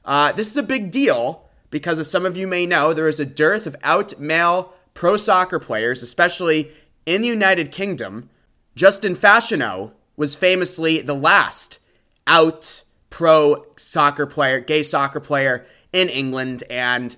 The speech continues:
he came out three decades ago. So it's been three decades since we've had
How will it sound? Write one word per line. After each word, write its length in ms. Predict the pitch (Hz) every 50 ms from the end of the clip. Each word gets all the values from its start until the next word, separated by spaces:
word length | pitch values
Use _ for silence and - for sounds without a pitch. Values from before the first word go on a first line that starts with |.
| _ _ _
he 200 | _ - 240 254
came 240 | - 247 214 180 175
out 240 | 165 160 147 -
three 380 | - 135 147 170 190 226 233 -
decades 540 | - 117 - 135 135 131 123 104 92 85 95
ago. 280 | 92 82 90 90 85
So 120 | 85 - 123
it's 120 | 120 -
been 140 | - 123 110
three 220 | - 131 170 202 202
decades 760 | - 170 151 151 - - 156 147 147 139 - - - - _ _ _ _ _ -
since 200 | - 147 135 139
we've 140 | 143 131 135
had 360 | 151 156 156 151 151 147